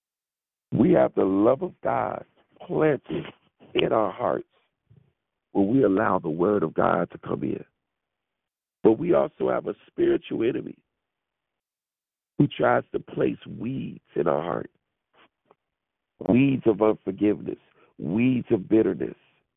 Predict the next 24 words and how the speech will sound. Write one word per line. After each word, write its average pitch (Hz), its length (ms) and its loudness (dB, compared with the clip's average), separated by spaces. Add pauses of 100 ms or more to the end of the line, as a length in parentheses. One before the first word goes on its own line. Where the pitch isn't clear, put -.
(920)
weeds 120 460 2
of 101 140 2
anger, 107 380 0
weeds 113 440 -4
of 82 120 -2
lust, 98 300 2 (380)
to 131 80 0
try - 260 4
to 104 160 -2 (320)
choke 185 300 2
or 156 80 -6 (220)
stifle - 540 -4 (1160)
that 113 180 4
incorruptible 98 760 -2 (100)
seed. 62 260 -12 (1900)
Again, 113 480 2
the 85 80 0
root 113 320 0
is 143 140 0
the 98 80 -4
part 98 420 0 (640)
that 131 160 2
attaches 107 520 -2
itself 92 360 -2